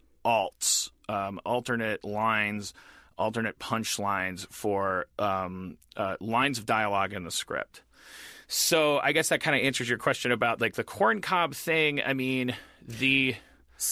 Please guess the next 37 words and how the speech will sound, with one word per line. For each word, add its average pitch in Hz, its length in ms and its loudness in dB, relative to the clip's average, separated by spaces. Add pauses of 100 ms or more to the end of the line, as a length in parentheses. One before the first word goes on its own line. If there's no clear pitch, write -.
(380)
there 156 160 6
was 156 240 4
a, 143 240 6
it 147 140 4
was 139 160 0
like 135 220 4
they 147 260 4
went 165 200 2
to 170 120 2
a 147 60 4
planet. 165 600 2
We 147 140 2
knew, 156 260 2
I, 147 280 2
we 143 180 2
knew 156 180 2
in 143 60 2
the 131 80 0
story 226 340 4
breaking 180 320 2
room 151 200 2
that 139 100 -2
they 143 100 4
were 135 140 2
gonna 127 180 0
go 135 280 4
to 131 160 -2
a 117 80 2
series 120 420 0
of 98 100 -8
planets 104 580 -2
that 107 140 2
was 101 200 -4
written 117 220 0
on 113 100 -2
a - 20 -4
whiteboard 127 640 0